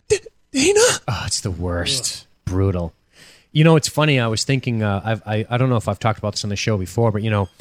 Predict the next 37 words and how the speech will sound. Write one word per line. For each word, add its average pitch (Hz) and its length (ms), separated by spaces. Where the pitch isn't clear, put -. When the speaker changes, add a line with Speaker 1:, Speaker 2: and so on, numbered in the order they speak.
Speaker 2:
when 127 180
my 113 160
mom's 127 480
mom, 95 360
when 110 180
my 107 80
mom's 120 280
dad 110 320
passed 101 340
away, 95 240
my 104 140
mom 110 240
had 98 160
a 92 40
dream, 95 600
like, 98 340
not 131 300
right 131 240
before, 95 460
but - 240
right 110 260
after. 104 360
So 110 140
it 95 40
was 101 100
probably 101 420
the 85 100
trauma 104 400
of 95 120
hearing 101 320
about 107 240
it. 113 160
Speaker 1:
Yeah. 101 360
Speaker 2:
To - 100
where 117 160
he, 113 160
like, 104 300